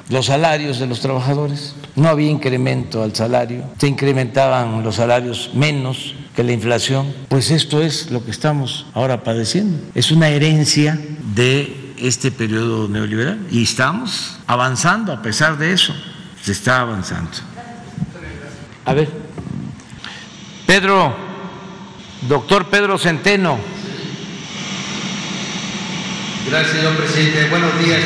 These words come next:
Speaker 2: tenga usted y los señores secretarios. Estamos aquí en el aeropuerto de la Ciudad de México para informarle a usted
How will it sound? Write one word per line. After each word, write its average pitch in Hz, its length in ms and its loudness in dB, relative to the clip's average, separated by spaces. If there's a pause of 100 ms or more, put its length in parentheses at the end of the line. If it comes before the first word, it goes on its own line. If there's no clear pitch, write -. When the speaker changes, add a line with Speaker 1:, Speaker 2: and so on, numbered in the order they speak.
Speaker 2:
tenga 156 200 0
usted 170 360 0 (1300)
y 131 40 0
los 131 220 0
señores 156 360 2
secretarios. 147 800 0
Estamos 156 340 0
aquí 151 220 0
en 151 140 2 (220)
el 139 120 2
aeropuerto 151 520 2
de 151 60 4
la 143 100 2
Ciudad 156 220 2
de 160 100 4
México 175 540 2 (640)
para 147 180 2
informarle 160 640 2
a 175 40 4
usted 170 360 4